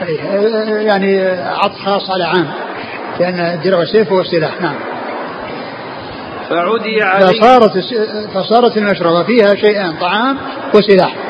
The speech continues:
Speaker 1: فيها طعام وسلاح، السلاح كان موجود من قبل وأضيف إليه طعام،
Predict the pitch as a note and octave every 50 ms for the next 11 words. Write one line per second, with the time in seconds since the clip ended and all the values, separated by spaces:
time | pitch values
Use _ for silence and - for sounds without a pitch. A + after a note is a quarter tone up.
0 | - - - - - - - - - - - - - F#3+ F#3 F3 F3 - F3+ G3
1 | A3+ A3 G3+ - - F3 D3+ C3 - - G3 G3+ F3+ - G#3 G#3 G3+ G3 F#3+ E3+
2 | F#3 F3 F3 F3 F3+ G#3 A#3+ C4 C#4 C4+ G#3 G3 G3+ G#3 G#3+ A3 F#3 G3 G3+ G3+
3 | F#3+ F3 - D#3+ D#3+ F3 D3